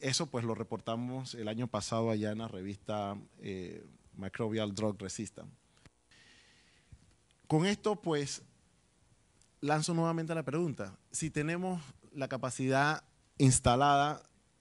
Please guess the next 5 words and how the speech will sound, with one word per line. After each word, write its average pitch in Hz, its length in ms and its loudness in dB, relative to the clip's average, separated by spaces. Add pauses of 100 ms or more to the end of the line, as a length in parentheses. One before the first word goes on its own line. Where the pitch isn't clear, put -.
(260)
de 123 280 4
hospitales, 127 640 0
clínicas, 127 600 0
medicamentos 110 720 -2
especializados, 107 1000 -6